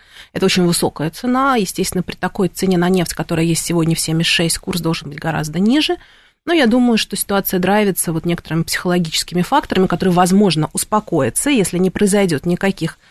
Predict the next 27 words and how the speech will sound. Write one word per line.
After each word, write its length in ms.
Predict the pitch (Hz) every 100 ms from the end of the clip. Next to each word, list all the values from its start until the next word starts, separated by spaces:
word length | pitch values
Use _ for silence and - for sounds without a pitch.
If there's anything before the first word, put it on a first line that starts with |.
| _
существенных, 960 | - 214 - 202 - 170 170 170 - -
э, 360 | - 185 180 170
событий, 600 | - 226 285 415 - 240
то, 180 | - 214
возможно, 500 | 214 196 233 320 269
мы 100 | 220
к 40 |
концу 260 | 202 196 190
года 220 | 196 175
будем 260 | 170 170
иметь 200 | 185 175
шестьдесят 240 | - - 175
пять — 120 | 170
шестьдесят 280 | - - 202
шесть. 300 | - 381 - - -
В 60 | -
спокойной 640 | - 220 214 285 247 196
ситуации, 800 | - 196 220 254 349 349 - 233
если 460 | 208 190 202 - 190
санкционный 720 | - 190 - 196 190 180 175
пакет 360 | - 185 180 165
будет 240 | 165 160
принят 320 | - 175 160
в 60 | 170
мягком 520 | 196 165 - 165 165
варианте, 560 | 175 226 349 381 359 285
ноябрьский, 840 | 240 233 226 190 190 - - 180